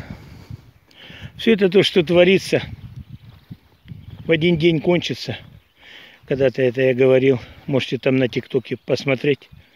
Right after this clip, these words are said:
Там я розмовляю звичайно українською мовою. Подивитись, що я казав, посмотреть, что я говорил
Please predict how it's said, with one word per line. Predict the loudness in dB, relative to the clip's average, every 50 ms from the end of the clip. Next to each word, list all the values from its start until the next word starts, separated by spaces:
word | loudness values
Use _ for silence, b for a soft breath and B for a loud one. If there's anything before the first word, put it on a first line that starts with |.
| b b b b b b b
Там | -6 -4 -2 -2
я | -2 -4 -6 -8 B B B B B B B B B B -20 -20 _ _ b b b b b b b b b b b b b b b b
розмовляю | -6 -6 -4 -2 0 2 2 4 4 2 2
звичайно | 2 0 0 0 0 0 2 0
українською | 0 0 0 0 0 0 -2 -2 -2 0
мовою. | 0 -2 -4 -4 -8 -10 -12 -18 -20 -20 -20 -20 -20 _ b b b b b b b b b b b b b b b b b b b b b _ _ _ B B B B B B B B B B B B B B B B B B -16 -8 -4
Подивитись, | -2 0 2 2 2 2 2 0 -2 -10 -10 -12 -16 -14
що | -8 -4 0
я | 0 0 0
казав, | 0 -2 0 0 0 -2 -2 _ _ _ _ _ B B B B B B B B
посмотреть, | -6 -4 0 0 0 0 2 2 2 2
что | 2 2 4
я | 4 6
говорил | 6 6 6 6 6 6 4 2